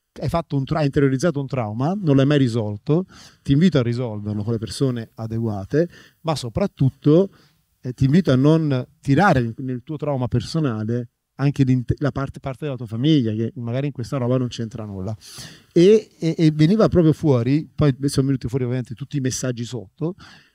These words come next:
e una, un disagio importante in questa cosa: "Eh, ma tu non lo sai che, come può vivere male la persona?".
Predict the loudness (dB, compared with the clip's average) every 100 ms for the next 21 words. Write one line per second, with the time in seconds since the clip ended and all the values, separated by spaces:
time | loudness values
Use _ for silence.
0 | _ 4 4 2 -4 -4 -4 0 2 4
1 | 2 2 2 4 2 0 -2 -2 -2 -4
2 | -4 -4 -2 -2 0 0 -2 -2 -4 -4
3 | -2 -2 -2 0 0 0 0 2 2 0
4 | -2 -2 -4 -6 -4 -4 -4 -2 -2 -4